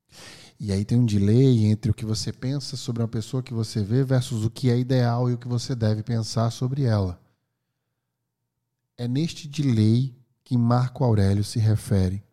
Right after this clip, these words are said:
que nós deveremos nos doutrinar. Quanto mais você doutrina e repensa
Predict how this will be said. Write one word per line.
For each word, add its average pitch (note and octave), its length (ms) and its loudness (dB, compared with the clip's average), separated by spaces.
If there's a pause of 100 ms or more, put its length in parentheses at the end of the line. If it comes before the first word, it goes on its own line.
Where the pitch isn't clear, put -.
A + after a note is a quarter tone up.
(120)
que A#2 100 -6
nós G#2+ 220 0
deveremos G2+ 560 -2
nos G2+ 200 -8
doutrinar. G2 720 -10 (1160)
Quanto E3 360 -2
mais D#3 600 0
você B2+ 540 -2 (440)
doutrina C3 640 -6
e D#3+ 40 -6
repensa A#2 920 -4